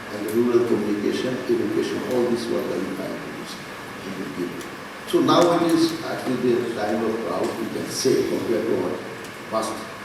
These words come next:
the disgusting situation. Our hundred percent electricity coverage is there. In last fifteen years, we do not need to, to import our food, basic food. And education for, education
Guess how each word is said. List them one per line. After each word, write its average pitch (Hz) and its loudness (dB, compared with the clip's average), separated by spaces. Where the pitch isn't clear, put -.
the 92 -2
disgusting 98 0
situation. 113 0
Our 117 2
hundred 131 4
percent 135 4
electricity 117 0
coverage 110 4
is 110 0
there. 110 2
In 104 -2
last 120 4
fifteen 120 2
years, 117 4
we 110 -2
do 107 -2
not 117 0
need 123 -2
to, 131 2
to 123 4
import - 6
our 101 2
food, 127 0
basic 101 -2
food. 123 0
And 117 2
education 151 4
for, 135 2
education 120 2